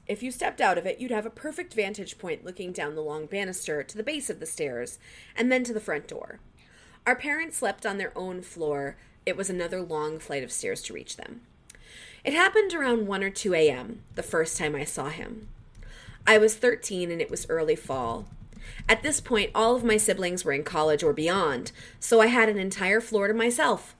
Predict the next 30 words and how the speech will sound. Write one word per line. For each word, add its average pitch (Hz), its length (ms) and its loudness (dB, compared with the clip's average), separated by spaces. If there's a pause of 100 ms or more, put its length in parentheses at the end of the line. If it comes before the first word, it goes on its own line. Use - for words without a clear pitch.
five 190 400 2
empty 180 280 0
bedrooms. 123 680 -4 (480)
My 294 240 6
bedroom, 160 480 0
while 156 160 -2
the 165 60 -8
smallest, 226 840 -4
had 226 160 -2
a 214 60 4
series 220 520 -2
of - 160 -10
four 240 440 4
consecutive 214 840 -2
vertical 190 500 -4
windows 147 720 -6 (440)
opposite 185 500 -2
my 160 120 -2
bedroom 160 400 -4
door 139 360 -4 (260)
and 208 120 0
facing 160 360 0
our 190 100 0
neighbor's 208 380 0
house, - 420 -8 (160)
overlooking 170 600 0
their 135 100 -4
driveway. - 520 -10 (1160)
That 220 300 2
night, 175 340 2